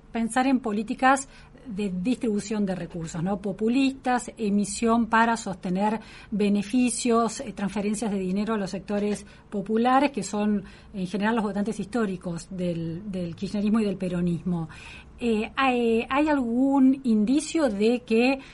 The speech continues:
Marcel, que era el, el presidente del Banco Central hasta antes de ser ministro de Economía en, en gobiernos, durante el gobierno de, de derecha de Piñera, eh, hay algún indicio de que,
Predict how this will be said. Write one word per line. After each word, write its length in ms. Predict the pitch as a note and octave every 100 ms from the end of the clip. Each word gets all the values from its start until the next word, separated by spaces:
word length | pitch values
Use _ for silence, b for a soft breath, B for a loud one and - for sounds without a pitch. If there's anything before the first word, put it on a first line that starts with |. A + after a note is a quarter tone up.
| B
Marcel, 500 | F3+ F3+ F3+ - F#4+
que 180 | C4 F#3+
era 120 | G3+
el, 120 | G#3 G3 - G3+
el 80 |
presidente 380 | F#3+ F3+ A3 A3+
del 60 | A3+
Banco 280 | A3+ A#3+ A#3
Central 640 | - F#3 F#3 A#3 B3 A#3+
hasta 440 | G#3+ F#3 - F#3 F#3+
antes 180 | G#3+ G#3
de 80 |
ser 160 | G3 G#3
ministro 640 | G3+ G3+ G#3 A#3 A3 G#3 G3 B -
de 140 | F#3+
Economía 640 | F#3 G3 F3 F#3 A3+ B3+ A#3
en, 140 | G3+
en 140 | G#3 F#3+
gobiernos, 420 | F3+ G#3+ A#3+ G#3
durante 320 | F3+ F3 E3+
el 40 |
gobierno 400 | D#3 D#3+ G3+ A3
de, 260 | F#3 F3 E3+
de 360 | E3 E3 E3 D#3+
derecha 640 | E3+ G3+ A3 A#3 G3+ F3+ B B B
de 160 | F3 F3
Piñera, 640 | F#3+ G#3 A3+ A#3 B3+ C4 C4 B B -
eh, 220 | G#3+ G#3
hay 160 | B3 C4
algún 200 | A#3 A#3+
indicio 480 | A3+ B3+ C4+ D4 B3
de 220 | A3+ A3+
que, 380 | - A#3 B3